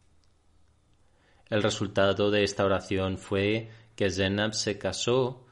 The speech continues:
con Hazrat Talha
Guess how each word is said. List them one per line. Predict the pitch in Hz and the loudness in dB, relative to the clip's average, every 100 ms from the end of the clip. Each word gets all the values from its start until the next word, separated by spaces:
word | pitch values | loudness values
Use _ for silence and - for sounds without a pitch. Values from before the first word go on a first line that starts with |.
| _ _ _ _ _ | _ _ _ _ _
con | - 101 98 117 - - _ _ _ _ _ - | -4 -2 -2 -4 -12 -20 _ _ _ _ _ -12
Hazrat | 95 101 95 101 92 - - 90 | -6 -4 -2 -2 -2 -8 -14 -8
Talha | - 120 143 104 92 80 | 0 2 2 0 -2 -4